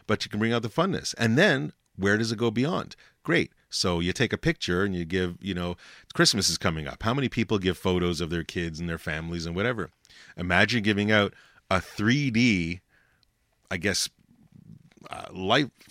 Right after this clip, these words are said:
lifelike or look-like to your, the grandparents. Okay, now it's not just a picture. Now there's a three D image or three D figurine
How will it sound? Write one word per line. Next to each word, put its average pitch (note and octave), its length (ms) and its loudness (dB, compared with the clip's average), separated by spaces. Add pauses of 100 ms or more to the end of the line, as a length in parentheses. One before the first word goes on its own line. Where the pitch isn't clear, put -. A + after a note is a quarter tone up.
lifelike G2 540 4
or E2+ 100 0
look-like F#2 600 2 (560)
to A#2+ 460 6 (200)
your, G#2 200 2
the A2+ 60 0
grandparents. C#3+ 580 2
Okay, B2 280 2
now A#2 240 4
it's B2 160 -2
not A#2 160 2
just - 200 -4
a G#2 40 -4
picture. G2+ 440 0 (200)
Now F#3 180 0
there's G#2 180 2
a F2+ 60 0
three C#3 260 0
D A2 260 2
image G2 400 0
or E2 140 -2
three A2+ 240 -4
D F#2 300 -4 (100)
figurine G2+ 760 2